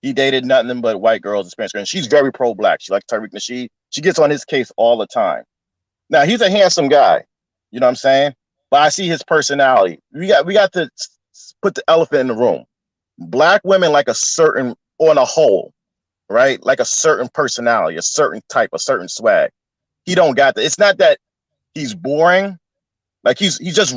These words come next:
regular. You know what I'm saying? In, in swag and whatever. You know what I'm saying? Very handsome guy.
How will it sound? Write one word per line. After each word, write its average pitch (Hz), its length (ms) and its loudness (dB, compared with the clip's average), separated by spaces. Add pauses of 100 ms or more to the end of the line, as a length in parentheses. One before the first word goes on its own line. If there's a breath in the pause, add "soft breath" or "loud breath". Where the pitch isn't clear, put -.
regular. 117 520 -2 (320)
You 127 100 -8
know 143 60 2
what 143 80 4
I'm 143 80 -4
saying? 131 320 0 (140)
In, 123 120 -6
in 107 60 -10
swag 123 460 0
and 101 80 -8
whatever. 90 300 -4
You 110 100 -10
know 127 60 0
what - 100 -6
I'm 139 60 0
saying? 143 140 -4 (180)
Very 160 220 0
handsome 160 360 -2
guy. 120 380 4